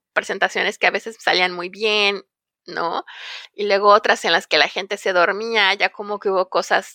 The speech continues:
¿no? Que, que dieron clic, incluso de mi propia experiencia y mi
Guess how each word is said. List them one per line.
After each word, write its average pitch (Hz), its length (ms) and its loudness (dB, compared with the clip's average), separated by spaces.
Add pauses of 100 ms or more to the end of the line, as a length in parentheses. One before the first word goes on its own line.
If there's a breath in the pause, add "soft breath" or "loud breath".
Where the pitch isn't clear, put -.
¿no? 175 260 -4
Que, - 280 -6 (200)
que 196 100 -6
dieron 202 280 -2
clic, 254 400 -8
incluso 226 720 -2
de 214 160 -6
mi 202 140 -6
propia 202 340 -4
experiencia 208 800 -4
y 214 100 -10
mi 185 500 -10